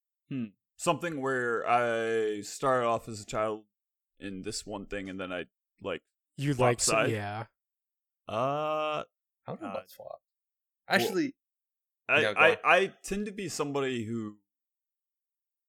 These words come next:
Speaker 1: tries to find something to appreciate about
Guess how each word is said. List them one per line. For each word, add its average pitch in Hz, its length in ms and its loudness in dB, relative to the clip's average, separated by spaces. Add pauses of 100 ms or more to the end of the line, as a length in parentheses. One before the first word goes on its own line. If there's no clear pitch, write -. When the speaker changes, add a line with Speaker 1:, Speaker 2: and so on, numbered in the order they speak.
Speaker 1:
tries 117 520 2
to 104 340 -8 (160)
find 104 360 -4
something 87 420 -12
to - 160 -12
appreciate - 520 -12
about 65 360 -8